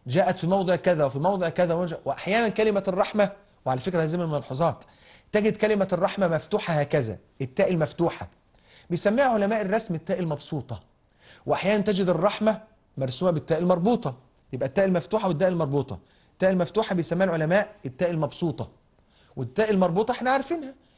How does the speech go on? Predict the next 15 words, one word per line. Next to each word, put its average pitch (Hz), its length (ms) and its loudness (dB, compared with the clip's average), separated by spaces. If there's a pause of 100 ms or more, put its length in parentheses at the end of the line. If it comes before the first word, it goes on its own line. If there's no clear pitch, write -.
(120)
اللي 139 160 0
هي 160 40 0
التاء 165 180 0
عليها 160 260 0
نقطتين، 175 580 -2 (220)
ولو 143 200 2
قفل 170 200 -4
عليها 151 140 2
بننطقها 185 420 0 (160)
هاء، - 220 0 (100)
انما 165 280 0
رحمة 202 300 0 (800)
مثلا 147 320 0
بتبقى 127 200 -6
مفتوحة. 160 400 -2